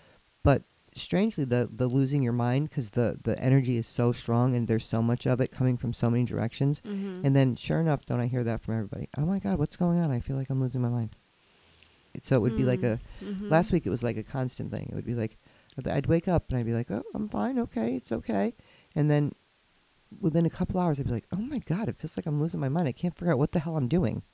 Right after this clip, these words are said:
Speaker 2: Yeah.
Speaker 1: You know, like, "I have to
Speaker 2: Yeah.
Speaker 1: get this, and I'm trying to do this," or I'd go downstairs ten times and get the same thing. And I'm like,
Speaker 2: Mm-hmm.
Speaker 1: I forgot that thing again. And
Speaker 2: Mm-hmm.
Speaker 1: I'm like, "What, am I losing my mind? I can't figure out anything." Like, I can't seem to, like, I'm walking in
Speaker 2: Stay
Speaker 1: mud.
Speaker 2: focused.
Speaker 1: <laughs> Yeah.
Speaker 2: Yeah, yeah.
Speaker 1: And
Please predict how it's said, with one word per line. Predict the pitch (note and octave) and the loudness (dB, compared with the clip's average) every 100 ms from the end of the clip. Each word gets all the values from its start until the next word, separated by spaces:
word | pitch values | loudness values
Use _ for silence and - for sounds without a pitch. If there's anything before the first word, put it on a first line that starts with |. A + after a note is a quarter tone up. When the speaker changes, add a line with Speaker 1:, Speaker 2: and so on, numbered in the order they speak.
| - | -12
Speaker 2:
Yeah. | G3+ G3 F#3+ F#3 F3 | -8 -6 -6 -2 6
Speaker 1:
You | |
know, | D#3+ | 6
like, | C#3+ - | 6 4
"I | D3 | 2
have | F#3 | 2
to | - | 2
Speaker 2:
Yeah. | F3+ | 0
Speaker 1:
get | F3+ | 2
this, | G3 | 0
and | C#3+ | 2
I'm | B2 | 0
trying | C3 D#3 | 2 2
to | E3 | 4
do | E3 | 4
this," | C#3+ | 2
or | F#2+ A#2 | 0 -2
I'd | A#2+ | -2
go | C#3+ D3 | 0 2
downstairs | D#3+ - F3 C#3 | 2 0 0 0
ten | - C#3 | 0 0
times | D#3 D#3 B2+ | 2 2 0
and | A#2 | 0
get | C3 | -4
the | A#2 | -2
same | - B2+ A#2+ | 0 0 2
thing. | D#3 A2+ | 0 0
And | A2 | 0
I'm | |
like, | A2+ A2+ | -2 -4
Speaker 2:
Mm-hmm. | F#3 F#3 - _ _ _ _ _ _ _ - A2 | -8 -14 -16 _ _ _ _ _ _ _ -8 -8
Speaker 1:
I | |
forgot | - A2+ A2+ | -4 -4 -2
that | A#2 - | -4 2
thing | D#3 D#3 | 4 6
again. | F3 C#4 F3 A2 C3+ G#3+ | 4 4 6 4 0 2
And | B2+ B2+ | 4 4
Speaker 2:
Mm-hmm. | G3 G3+ - - - | 2 -8 -14 -20 2
Speaker 1:
I'm | E3 | 2
like, | - | 4
"What, | D#4 | 2
am | C#4 | 2
I | G#2+ | 0
losing | B2 E3+ G3+ | 0 0 2
my | C3+ | 2
mind? | A2 C#3 G#3+ | 2 2 0
I | |
can't | - G#3 G3 | 2 2 2
figure | G#3 G#3 | 2 4
out | G#3+ | 4
anything." | D4+ - G#2+ - - | 2 0 -2 -4 -2
Like, | D3+ | 0
I | D#3 | 2
can't | - F3 - | 4 2 4
seem | F3 E3 | 2 4
to, | C#3+ B2+ | 2 2
like, | C3 C3+ | 2 2
I'm | C3 C#3+ | 4 8
walking | D#3+ G#3+ F#3+ | 10 10 8
in | D#3+ | 10
Speaker 2:
Stay | E3 | 12
Speaker 1:
mud. | D3+ G2+ | 10 8
Speaker 2:
focused. | G3+ G3 - F#3 F3 - | 0 -8 -2 2 2 0
Speaker 1:
<laughs> | A3+ D#3+ | 2 2
Yeah. | G3+ F#3+ | 2 -4
Speaker 2:
Yeah, | |
yeah. | G3 G3 F#3+ G3 G3 - - - | -6 -6 -6 -8 -10 -12 -4 2
Speaker 1:
And | C#3+ | 4